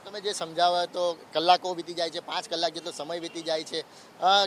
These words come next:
ક્યાંક ને ક્યાંક લોકોમાં જાગૃતતા આવે, કારણ કે, અ, જે સજા છે તે સીધી સજા મળી શકે છે આ લોકોને.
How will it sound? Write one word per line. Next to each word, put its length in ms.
ક્યાંક 160
ને 100
ક્યાંક 200
લોકોમાં 360
જાગૃતતા 420
આવે, 180
કારણ 280
કે, 380
અ, 300
જે 180
સજા 340
છે 120
તે 120
સીધી 360
સજા 300
મળી 180
શકે 200
છે 100
આ 80
લોકોને. 240